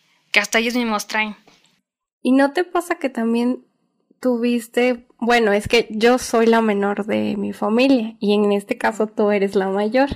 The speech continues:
Speaker 1: Ujú.
Speaker 2: ¿Cómo para ti fue el "no lo hagas porque es un mal ejemplo para tus hermanas"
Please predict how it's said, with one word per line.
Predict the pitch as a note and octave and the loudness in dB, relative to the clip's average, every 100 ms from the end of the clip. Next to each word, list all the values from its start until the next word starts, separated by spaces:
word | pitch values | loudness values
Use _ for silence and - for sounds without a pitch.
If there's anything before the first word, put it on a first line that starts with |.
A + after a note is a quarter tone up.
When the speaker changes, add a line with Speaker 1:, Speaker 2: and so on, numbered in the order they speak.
| - | -8
Speaker 1:
Ujú. | A3+ G3+ G#3+ - - _ _ | -10 -8 -8 -10 -18 _ _
Speaker 2:
¿Cómo | - C4 C#4+ D#4+ D#4+ | 2 4 6 4 4
para | B3+ A3+ G#3 G#3 _ | 2 4 2 -2 _
ti | A#3+ A#3+ A#3+ | 0 0 0
fue | A#3+ - A3+ G#3+ G#3 G3 - _ | -2 -4 0 4 4 0 -4 _
el | G#3+ G#3 A3 | -2 0 2
"no | A3+ | 2
lo | B3+ C#4 | 2 4
hagas | C#4 C4+ C4+ C#4 C#4+ | 4 4 4 2 0
porque | - D#4 - | -2 -2 -2
es | G#3+ - | -4 -4
un | A#3 | -4
mal | A#3 A3+ | 0 0
ejemplo | A3+ - A3 G#3+ G3+ | 0 -2 -2 0 -2
para | G3+ G3 G3 | 0 -2 -2
tus | - F#3+ - | -4 -4 -2
hermanas" | F#3+ G3+ G#3+ A3+ D4+ G4 | 0 2 2 2 0 -2